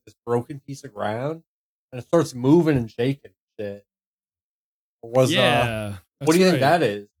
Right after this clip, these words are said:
Speaker 1: Do you think that's just, like, the spore thing coming out, or do you think that's, like, them digging underneath?
Speaker 2: That, like, seemed like it was maybe, like,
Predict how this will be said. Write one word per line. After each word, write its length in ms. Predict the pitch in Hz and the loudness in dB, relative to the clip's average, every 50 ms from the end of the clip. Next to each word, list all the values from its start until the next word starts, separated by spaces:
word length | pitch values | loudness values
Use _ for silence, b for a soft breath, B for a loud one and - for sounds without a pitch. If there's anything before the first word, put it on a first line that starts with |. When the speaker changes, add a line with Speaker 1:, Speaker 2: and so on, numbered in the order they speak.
| _ _ - | _ _ -2
Speaker 1:
Do 60 | 151 | 0
you 40 | 165 | 2
think 60 | 175 170 | 2 2
that's 100 | 156 - | 2 0
just, 200 | 165 156 131 - | -4 -8 -4 0
like, 200 | 175 160 139 - | 0 -2 0 -2
the 80 | 135 120 | -6 -6
spore 320 | - - 139 143 151 151 | -6 -2 0 0 0 0
thing 220 | 147 196 196 185 | -2 -6 -14 -12
coming 260 | - - 202 202 208 208 | -4 -4 -4 -4 -4 -6
out, 260 | 220 220 226 220 196 | -6 -4 -4 -2 0
or 160 | 156 143 139 | 2 2 2
do 40 | 135 | 2
you 40 | 135 | 0
think 160 | 135 147 147 | -2 0 0
that's, 180 | 143 123 - - | 0 -2 0 0
like, 200 | 139 123 107 82 | 0 0 0 0
them 300 | 110 120 127 123 117 110 - | 0 0 0 0 -2 -2 -2
digging 300 | 123 123 117 120 117 113 | -2 -2 -2 -2 -4 -4
underneath? 500 | 117 117 110 107 113 - - 107 101 _ _ _ _ _ _ _ _ _ _ _ _ _ _ _ _ _ _ _ - 127 | -4 -4 -6 -10 -12 -12 -12 -12 -16 _ _ _ _ _ _ _ _ _ _ _ _ _ _ _ _ _ _ _ -14 -12
Speaker 2:
That, 360 | 127 127 131 151 214 277 302 | -10 -4 -2 -2 -2 -2 -2
like, 180 | 381 381 - - | -2 -2 -2 0
seemed 420 | - - - 214 220 254 247 208 | 0 0 2 2 2 2 2 0
like 220 | 185 190 175 151 143 | 0 -2 -2 -2 -2
it 60 | 139 | -2
was 180 | 143 131 117 | -2 -2 -4
maybe, 340 | 123 135 143 147 151 147 147 | -4 -4 -4 -2 -2 -2 -2
like, 540 | 131 127 123 120 120 113 110 - - - _ | -2 -2 -2 -2 -4 -4 -6 -12 -20 -20 _